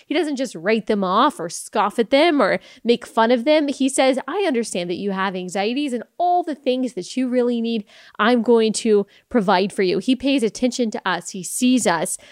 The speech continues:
Uh, we serve a sovereign and compassionate God. We serve a God who took on human flesh and died a death he didn't deserve to die,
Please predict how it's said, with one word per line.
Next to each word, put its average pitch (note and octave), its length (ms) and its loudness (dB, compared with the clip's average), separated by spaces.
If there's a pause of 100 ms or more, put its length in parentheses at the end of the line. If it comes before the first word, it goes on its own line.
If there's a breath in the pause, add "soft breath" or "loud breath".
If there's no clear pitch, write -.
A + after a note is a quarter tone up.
(140 loud breath)
Uh, A#3 240 4
we B3+ 240 2
serve C#4 480 2
a A3 100 -2
sovereign A#3 520 2
and A3 100 -6
compassionate G#3+ 680 -2
God. F#3+ 400 0 (540)
We A#3 260 -2
serve C#4 300 0
a A3+ 80 -8
God G#3 320 0 (280 soft breath)
who A3+ 140 -4
took B3+ 260 0
on C4+ 180 4
human C4 300 2
flesh G3+ 440 -2
and F#3+ 120 -6
died G3+ 200 0
a B3 80 0
death G3+ 260 0
he F#3+ 100 -10
didn't F#3+ 240 -2
deserve B3 400 6
to C4+ 120 0
die, F#3 440 2